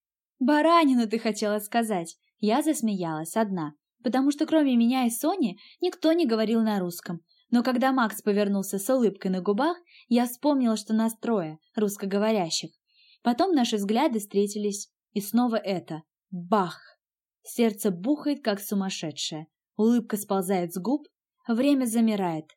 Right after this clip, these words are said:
и все волоски на затылке становятся дыбом.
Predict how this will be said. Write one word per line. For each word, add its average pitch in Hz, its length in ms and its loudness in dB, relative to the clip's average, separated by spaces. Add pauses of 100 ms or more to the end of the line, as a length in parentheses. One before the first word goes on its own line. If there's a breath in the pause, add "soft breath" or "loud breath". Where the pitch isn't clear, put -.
(400)
и 247 100 -4
все 254 320 0
волоски 196 460 0
на 196 120 0
затылке 240 540 -2
становятся 185 560 -4
дыбом. 156 460 -8